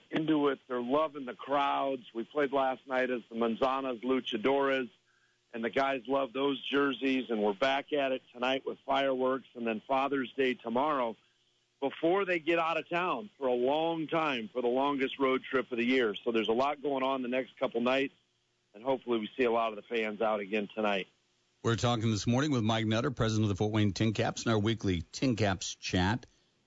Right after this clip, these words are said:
Speaker 2: And, yeah, you mentioned, uh, uh, tonight and Sunday before hitting the road for a couple of weeks. Uh, but what's in store for the fans tonight and tomorrow?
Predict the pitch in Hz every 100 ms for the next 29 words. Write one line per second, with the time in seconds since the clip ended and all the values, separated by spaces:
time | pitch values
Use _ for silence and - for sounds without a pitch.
0 | - 123 123 143 143 127 156 143 175 -
1 | 143 127 131 123 120 120 123 117 - -
2 | 117 123 147 143 123 131 127 117 - 139
3 | 143 123 110 110 120 117 131 127 117 120
4 | 143 131 120 101 127 120 113 131 156 104
5 | - - _ - 139 147 151 151 165 202
6 | 202 170 - 175 147 131 131 139 143 -
7 | 123 123 135 123 127 110 113 110 117 82